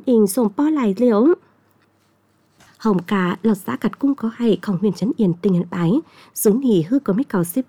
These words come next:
phân hỏi là bò mè chữ con ở con kiến rú. Cuồng ăn hư có mấy xí bản. Tênh mết là bò mè chữ con miều kiến rú. Luôn hủi chảnh con dần, cò báo bỏm băng cánh nhang nổi tắm. Sạc nhàn đầy bức khổng cát, cò xương, vậy là tấn năm tỷ xương nghị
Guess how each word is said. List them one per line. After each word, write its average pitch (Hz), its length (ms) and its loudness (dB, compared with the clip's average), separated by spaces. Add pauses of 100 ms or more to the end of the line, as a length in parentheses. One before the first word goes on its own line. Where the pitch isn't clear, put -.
phân 262 120 -2
hỏi 208 380 0
là 220 140 0
bò 208 160 -2
mè 208 240 0
chữ 208 120 0
con 269 160 -2
ở 220 100 -2
con 285 140 0
kiến 185 240 -2
rú. 175 280 2 (440)
Cuồng 233 160 2
ăn 220 220 0
hư 233 120 0
có 214 140 -2
mấy 214 100 0
xí 220 220 0
bản. 214 320 0 (720)
Tênh 262 240 4
mết 269 320 2
là 233 120 0
bò 214 140 -2
mè 196 160 0
chữ - 160 -4
con 277 180 0
miều 214 180 4
kiến 185 240 -2
rú. 185 360 2 (540)
Luôn 269 140 4
hủi 220 100 4
chảnh 202 240 -2 (100)
con 285 160 0
dần, 185 360 2 (200)
cò 220 240 0
báo 185 240 -2
bỏm 220 160 2 (120)
băng 262 200 0
cánh 180 260 -2
nhang 285 140 0
nổi 226 220 0
tắm. 185 280 2 (440)
Sạc 240 240 -4
nhàn 196 260 2
đầy 202 140 2
bức 247 140 -4
khổng 180 180 -2
cát, - 400 -8
cò 202 180 0
xương, 254 400 0 (320)
vậy 214 320 2
là 226 60 -2
tấn 220 160 -6
năm 302 100 -2
tỷ 220 160 0
xương 285 300 0
nghị 196 140 2